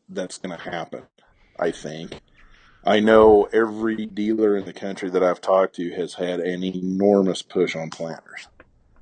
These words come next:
Um, it, in, in, in corn areas, if they plant one acre of corn, there's been a big push on planters. Just because that is an area as a dealer we can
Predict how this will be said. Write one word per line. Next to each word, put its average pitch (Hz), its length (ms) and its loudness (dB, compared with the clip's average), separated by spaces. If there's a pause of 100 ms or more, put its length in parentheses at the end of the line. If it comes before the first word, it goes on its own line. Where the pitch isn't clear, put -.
(600)
Um, 71 520 -4 (420)
it, 123 280 6 (460)
in, 123 200 2
in, 113 280 0
in 120 180 -2
corn 110 360 4
areas, 85 480 -8
if 101 160 -2
they 98 120 0
plant 101 440 -2
one 107 220 0
acre 98 260 -4
of 85 100 -6
corn, 90 380 -4
there's 85 200 -10
been 87 200 -4
a 82 40 -8
big - 260 -14
push - 260 -2
on 82 140 -6
planters. 82 500 -8 (640)
Just 113 240 2
because 107 680 4
that 101 240 4
is 110 260 2
an 98 320 -6
area 92 260 0
as 92 220 -4
a 90 40 -10
dealer 92 380 -4
we 92 200 -6
can 87 400 -16